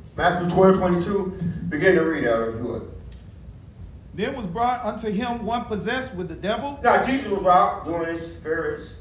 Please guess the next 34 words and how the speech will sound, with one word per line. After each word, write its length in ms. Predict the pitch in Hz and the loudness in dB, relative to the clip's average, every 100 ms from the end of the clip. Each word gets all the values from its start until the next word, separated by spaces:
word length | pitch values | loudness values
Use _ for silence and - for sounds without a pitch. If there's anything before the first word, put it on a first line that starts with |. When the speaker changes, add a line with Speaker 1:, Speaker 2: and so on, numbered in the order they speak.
| - | -6
Speaker 1:
ministry 460 | 147 151 156 151 | -4 -4 -10 -10
at 140 | 135 139 | -8 -10
this 140 | - | -8
time. 480 | 147 143 143 147 - | -6 -6 -6 -8 -10
And, 400 | 120 117 117 - - - | -12 -10 -10 -12 -14 -8
and 440 | 123 120 - - | -4 -4 -6 -6
just 160 | 160 139 | -6 -4
to 80 | 143 | -2
let 200 | 139 135 | -2 -2
you 40 | |
know, 220 | 156 147 135 | -4 -2 -4
Jesus 240 | 156 147 | -6 -8
is 140 | 135 123 | -8 -4
no 160 | 143 | -4
longer 300 | 143 139 135 | 0 0 0
on 140 | 135 131 | -2 -4
the 80 | 120 | -6
scene. 600 | - 143 139 139 147 - - 143 | -6 -6 -4 -6 -8 -10 -12 -8
Praise 240 | 135 131 | -6 -6
the 80 | 131 | -2
Lord. 400 | 131 131 - 117 | 0 0 -2 -6
And 260 | 117 110 | -8 -8
for 60 | 113 | -8
those 400 | 135 143 147 131 | -4 -2 -2 -6
who 80 | 131 | -6
want 240 | 131 135 | -4 -4
to 80 | 131 | -2
know 160 | 131 120 | -2 -2
why, 500 | 131 143 143 - - | 0 0 0 -4 -10
because 320 | 123 139 131 120 | -10 -8 -8 -8
we 260 | 147 156 165 | -10 -10 -8
are 340 | 113 107 104 127 | -6 -6 -8 -12
here. 320 | 107 - - - - - - | -12 -12 -14 -18 -18 -18 -16
Speaker 2:
Amen. 320 | 135 151 151 | -12 -10 -10